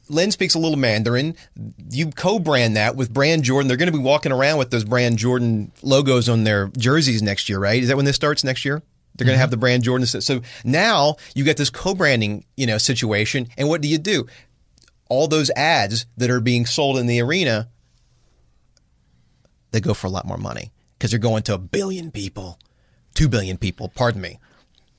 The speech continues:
Speaker 2: That's a, you're, you're already starting the cons-, the marketing conspiracy theories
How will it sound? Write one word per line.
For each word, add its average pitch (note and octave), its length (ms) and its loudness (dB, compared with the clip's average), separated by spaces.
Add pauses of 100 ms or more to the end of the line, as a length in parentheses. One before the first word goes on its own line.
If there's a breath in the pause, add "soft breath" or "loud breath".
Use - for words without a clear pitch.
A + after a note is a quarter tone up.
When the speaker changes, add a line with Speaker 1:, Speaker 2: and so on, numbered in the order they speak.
(180)
Speaker 2:
That's D3+ 200 -2
a, C#3 360 -2
you're, D3 260 2
you're D3 260 2
already E3 280 4
starting D3+ 420 2
the C3 300 2
cons-, C#3 420 0
the C3+ 140 2
marketing C#3+ 580 4
conspiracy C#3+ 760 2
theories C3 840 2